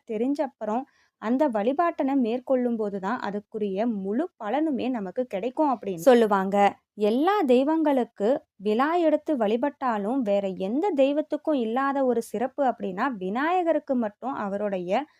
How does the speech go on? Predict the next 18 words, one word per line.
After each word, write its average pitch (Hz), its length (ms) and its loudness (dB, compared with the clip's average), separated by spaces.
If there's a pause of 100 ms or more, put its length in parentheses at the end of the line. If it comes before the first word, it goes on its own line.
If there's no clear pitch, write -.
(260)
அவதார 330 460 2 (100)
தினம் 226 320 -2 (120)
தனித்துவமான 302 800 -2
முறையில 247 560 0
கொண்டாடப்படுது 247 840 0
அப்படின்னே 196 480 -4
சொல்லலாம். 180 460 -6 (460)
வீட்ல 262 400 2 (100)
எத்தனை 233 360 -2
விநாயகர் 214 600 -2
படம், 208 260 -4
சிலைகளை 294 520 0
வைத்து 262 260 -2
நம்ம 247 200 0
வழிபட்டாலும் 240 760 -2
கூட 208 200 -2 (580)
விநாயகர் 381 600 2
சதுர்த்திக்கு 302 560 -2